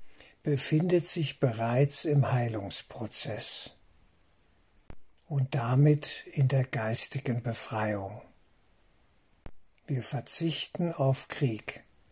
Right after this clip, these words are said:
wir verzichten auf Angriff. Wir wollen mit Liebe schauen,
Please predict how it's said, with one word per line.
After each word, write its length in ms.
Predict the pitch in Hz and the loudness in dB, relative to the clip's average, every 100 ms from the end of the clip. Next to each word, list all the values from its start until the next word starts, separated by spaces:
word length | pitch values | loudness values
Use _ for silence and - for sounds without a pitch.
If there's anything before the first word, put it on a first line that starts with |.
| _ _ _ - | _ _ _ -2
wir 180 | 139 | -2
verzichten 760 | 127 135 - - 160 - - 147 | 0 0 0 0 0 0 -2 0
auf 340 | 139 117 - | 0 0 -2
Angriff. 760 | 123 117 113 107 98 - - - - - - _ _ _ _ _ - | -2 0 -2 -4 -6 -8 -12 -16 -20 -20 -20 _ _ _ _ _ -4
Wir 180 | 131 120 | -2 2
wollen 360 | 120 131 131 | 2 4 4
mit 240 | 123 123 127 | 2 0 0
Liebe 400 | 127 143 151 156 | 2 4 4 2
schauen, 640 | - 135 131 151 165 | 2 2 4 4 2